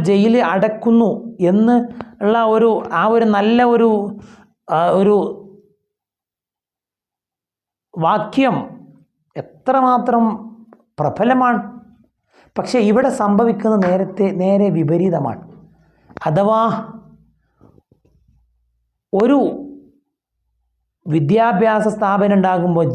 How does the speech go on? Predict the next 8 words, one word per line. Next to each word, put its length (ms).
ജയിലുകൾ 460
നിറയാണ്. 520
കുട്ടികൾ 380
പ്രതികളായിട്ട് 800
ജയിലുകൾ 440
നിറഞ്ഞു 460
കവിയുകയാണ്. 600
അത് 140